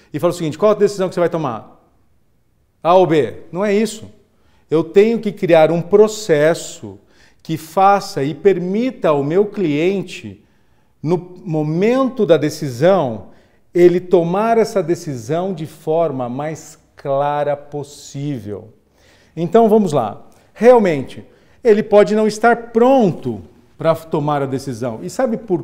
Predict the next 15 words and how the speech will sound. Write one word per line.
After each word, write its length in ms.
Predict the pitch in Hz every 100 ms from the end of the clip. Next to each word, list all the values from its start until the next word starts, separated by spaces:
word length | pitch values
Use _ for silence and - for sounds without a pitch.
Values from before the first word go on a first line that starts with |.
| -
que 520 | - 226 180 117 - - - _
ele 180 | 156 160
não 160 | 160 147
está 300 | 139 143 127
pronto 560 | - 185 214 196 -
pra 160 | 117 139
tomar 320 | 135 131 127
a 60 | 120
decisão? 640 | 113 127 120 190 139 104 - - _ _ _ _
Pode 200 | - 262
ser 120 | 254 247
por 120 | 226
várias 280 | 190 214 196
razões. 720 | 190 151 143 110 104 - _ _ - _ _ _ _ _ -
Algumas. 640 | 226 214 170 107 - -